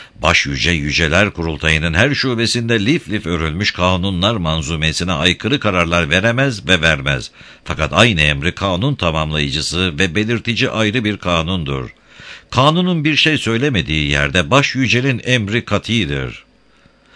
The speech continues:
Bakın Gülen de başyüceler hakkında neler anlatıyordu. "Hususuyla hayatın bütün giriftleştiği, dünyanın globalleştiği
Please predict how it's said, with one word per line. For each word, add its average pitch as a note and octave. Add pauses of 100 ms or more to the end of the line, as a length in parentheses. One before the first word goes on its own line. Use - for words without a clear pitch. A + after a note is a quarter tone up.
(240)
Bakın G#2+
Gülen D#2
de D#2
başyüceler E2+
hakkında D#2+
neler D2
anlatıyordu. C2+ (800)
"Hususuyla F3
hayatın E2+
bütün C#3
giriftleştiği, F2
dünyanın A#2+
globalleştiği F2